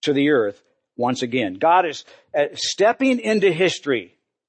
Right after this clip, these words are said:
as he did in the original Exodus, freeing his people from slavery in Egypt.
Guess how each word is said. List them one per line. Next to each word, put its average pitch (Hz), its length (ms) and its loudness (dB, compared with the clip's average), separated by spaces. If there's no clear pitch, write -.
as 151 160 2
he 151 120 0
did 165 260 0
in 165 120 2
the 156 120 4
original 185 560 0
Exodus, 151 480 -2
freeing 175 400 -2
his 175 180 -2
people 135 440 0
from 120 180 -4
slavery 156 580 0
in 160 80 0
Egypt. 120 400 -4